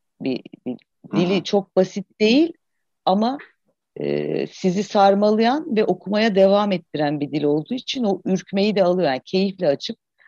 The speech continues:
Speaker 1: okuyorsunuz. Ben <laughs> mesela
Speaker 2: Hı hı.
Speaker 1: arada Ermenice okuyacak bir şey bulamazsam dönüp dönüp
Speaker 2: Hı.
Speaker 1: dönüyorum. Bari Ermenice okuyayım diye tekrar okuyorum. E, çünkü çok az üretiliyor artık.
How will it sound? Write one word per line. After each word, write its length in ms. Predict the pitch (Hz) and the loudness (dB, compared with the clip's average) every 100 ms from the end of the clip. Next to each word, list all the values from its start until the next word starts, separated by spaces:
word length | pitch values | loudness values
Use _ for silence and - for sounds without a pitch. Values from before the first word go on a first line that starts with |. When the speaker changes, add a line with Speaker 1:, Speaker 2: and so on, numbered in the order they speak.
| _ - | _ -4
Speaker 1:
okuyorsunuz. 640 | 196 - 220 165 165 147 | -4 -2 -4 -2 -4 -2
Ben 100 | 160 156 | -2 -2
<laughs> 0 | |
mesela 520 | 175 180 170 175 185 | 0 0 2 4 4
Speaker 2:
Hı 20 | 180 | 4
hı. 40 | |
Speaker 1:
arada 320 | 165 175 165 | 4 4 4
Ermenice 500 | 170 165 160 175 165 | 4 4 2 -2 0
okuyacak 440 | 160 170 170 175 - | 0 0 0 0 -2
bir 60 | |
şey 220 | - 180 | -2 -2
bulamazsam 560 | 151 139 131 131 - 240 _ _ _ _ - | 0 0 -2 -6 -10 -14 _ _ _ _ 2
dönüp 320 | 208 208 - | 4 4 0
dönüp 220 | 165 156 | 0 0
Speaker 2:
Hı. 80 | 196 | 0
Speaker 1:
dönüyorum. 460 | 196 196 202 165 196 | 2 4 4 2 2
Bari 240 | 170 170 | 2 4
Ermenice 440 | 170 180 185 175 160 | 2 2 0 0 0
okuyayım 320 | - 143 139 | 0 -6 -4
diye 120 | 208 | -4
tekrar 360 | 339 370 330 240 | -4 -2 4 4
okuyorum. 460 | 165 - 139 135 - _ _ _ _ - | 2 -2 -4 -4 -12 _ _ _ _ -12
E, 80 | |
çünkü 240 | - 160 160 | -8 -8 -4
çok 260 | 220 214 | 0 2
az 160 | 240 190 | 2 2
üretiliyor 560 | 160 147 - 135 135 123 | 2 0 -4 -4 0 2
artık. 400 | 131 - 135 | 0 -2 -12